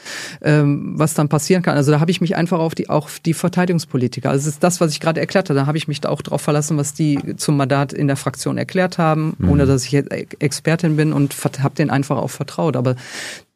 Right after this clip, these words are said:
Speaker 1: das, da beruht auch die Fraktionsarbeit drauf, dass man einfach auch seinen Kollegen vertraut, dass die ihre Arbeit gut machen, dass die alles abwägen, weil man selbst nicht in jedem Thema immer so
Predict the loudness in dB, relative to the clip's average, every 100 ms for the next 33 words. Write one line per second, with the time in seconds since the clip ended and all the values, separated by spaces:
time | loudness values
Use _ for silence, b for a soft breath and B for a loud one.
0 | _ -14 -10 0 0 0 -6 -2 0 2
1 | 2 2 0 0 -2 -2 -4 0 0 0
2 | -2 -4 -6 -8 -8 -4 -4 -2 -2 -2
3 | -2 -2 -2 0 2 2 2 2 0 -4
4 | -2 0 2 0 0 -2 0 0 0 0
5 | -2 -2 -2 0 0 -2 0 -2 -2 -4
6 | 0 0 2 0 0 2 2 2 0 -2
7 | 0 0 0 -2 2 2 0 0 0 0
8 | -2 -2 -2 -2 -2